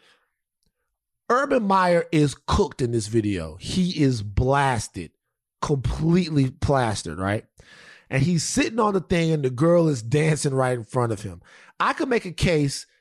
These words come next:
that the real issue here is the fact that he's being recorded while he's at this bar and not, like, uh, seriously, because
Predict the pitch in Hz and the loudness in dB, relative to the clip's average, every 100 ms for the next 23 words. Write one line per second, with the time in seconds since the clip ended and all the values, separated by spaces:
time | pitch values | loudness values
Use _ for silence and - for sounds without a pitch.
0 | _ 123 151 139 131 _ _ _ _ - | _ -2 0 0 -2 _ _ _ _ -6
1 | 139 165 151 165 208 220 202 - 160 180 | 0 4 4 4 4 4 2 0 0 0
2 | - 226 208 240 240 247 254 _ _ - | 4 4 4 2 2 0 -4 _ _ -2
3 | 175 143 156 - 185 165 165 175 165 117 | 0 0 -2 0 -2 0 -4 -2 -2 0
4 | 165 165 143 127 - 175 170 156 135 131 | 0 0 0 -2 -2 2 2 2 0 0
5 | 127 120 123 117 113 101 104 117 104 92 | 0 -2 -2 -4 -8 -6 -2 0 -2 -6
6 | 87 _ - - _ _ 160 139 143 160 | -10 _ -20 -20 _ _ -4 -4 -2 0
7 | 151 147 - - - 156 151 - _ - | 0 0 -4 -20 -4 -2 -2 -4 _ -6
8 | 175 - 349 262 165 143 135 185 214 196 | -4 0 2 2 2 0 2 0 0 2
9 | 180 - | 0 -4